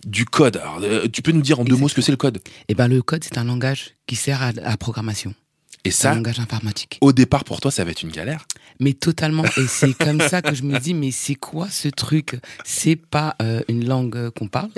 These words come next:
Speaker 2: Et je me suis dit, mais ça m'embête réellement dans ma pratique professionnelle. Et je, j'ai voulu en savoir plus. Parce qu'en fait, euh, quand il y a un bug dans le code, et cetera,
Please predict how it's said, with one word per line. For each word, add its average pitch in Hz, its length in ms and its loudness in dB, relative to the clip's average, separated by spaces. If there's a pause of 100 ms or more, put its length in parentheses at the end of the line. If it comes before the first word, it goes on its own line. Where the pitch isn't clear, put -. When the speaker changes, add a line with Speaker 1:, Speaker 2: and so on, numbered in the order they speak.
Speaker 2:
Et 117 160 2
je 107 80 -8
me 113 80 -4
suis 110 160 -8
dit, 165 120 -6
mais 131 200 -2 (260)
ça 117 180 0
m'embête 127 360 2
réellement 160 480 2
dans 151 120 0
ma 123 140 0
pratique 131 300 -6
professionnelle. 131 560 -2 (400)
Et 113 120 4
je, 117 360 4
j'ai 113 200 -2
voulu 110 320 -2
en 202 120 -2
savoir 131 300 0
plus. - 260 -2 (400)
Parce 117 160 0
qu'en 123 160 -2
fait, 160 260 -2
euh, 123 160 2
quand 135 200 -4
il 131 60 0
y 123 40 0
a 120 60 0
un 113 60 0
bug 131 420 2
dans 120 200 -2
le 120 80 -6
code, 127 260 -6
et 123 80 -8
cetera, 127 380 -6